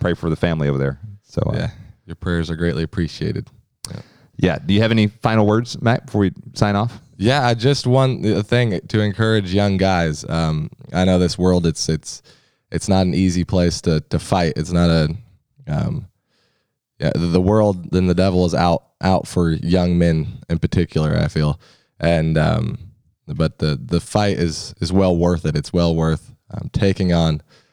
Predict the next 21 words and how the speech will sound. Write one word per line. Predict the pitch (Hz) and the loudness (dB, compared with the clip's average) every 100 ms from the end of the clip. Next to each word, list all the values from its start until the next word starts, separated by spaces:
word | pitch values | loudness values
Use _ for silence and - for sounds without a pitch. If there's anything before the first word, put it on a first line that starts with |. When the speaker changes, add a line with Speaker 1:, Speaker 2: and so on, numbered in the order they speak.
| _ | _
Speaker 2:
the | 80 | -2
whole | 87 104 95 | 2 4 4
armor | 90 87 85 | 2 0 -2
of | 80 | -2
God | 82 78 78 76 - | -2 0 0 -4 -8
and, | - 78 78 76 | -2 0 2 0
uh, | 73 73 73 76 - | 0 0 -2 -4 0
pushing | 107 101 101 92 | 0 2 2 2
in | 90 87 | 2 2
and | 80 78 76 | 0 -2 -2
saying | 82 82 | 0 2
no, | 82 90 76 - _ _ _ _ - | 2 2 0 -6 _ _ _ _ -2
no | 87 98 101 | 2 4 2
to | |
the | 92 90 | 2 2
world, | 90 87 85 | 4 4 2
no | 87 92 90 | 2 2 2
to | - 90 82 80 78 - _ | 2 0 2 -2 -6 -20 _
all | 85 87 | 0 2
the | 85 | 2
distractions, | 82 - 92 92 - 95 82 78 | -2 0 2 0 -2 -2 -2 -4